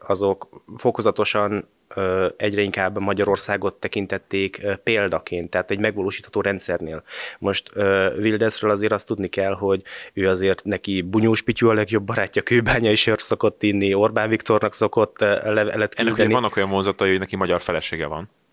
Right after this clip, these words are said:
Speaker 1: Igen,
Speaker 2: egyébként.
Speaker 1: igen, de azért, na, mégiscsak egy nyugati politikus, egy meghatározó, nagy gazdaságú országnak,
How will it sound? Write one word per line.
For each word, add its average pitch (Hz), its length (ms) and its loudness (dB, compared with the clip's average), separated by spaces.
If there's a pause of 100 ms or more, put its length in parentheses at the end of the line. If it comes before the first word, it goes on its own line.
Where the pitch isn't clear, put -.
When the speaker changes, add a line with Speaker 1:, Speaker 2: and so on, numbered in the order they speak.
Speaker 1:
Igen, 156 160 4
Speaker 2:
egyébként. 117 340 2
Speaker 1:
igen, 110 200 2
de 117 340 6 (340)
azért, 120 400 2
na, 104 180 2
mégiscsak 110 420 2
egy 104 120 0
nyugati 117 320 4
politikus, 123 680 2
egy 101 220 0
meghatározó, 123 960 2
nagy 107 260 0
gazdaságú 120 840 2
országnak, 131 640 2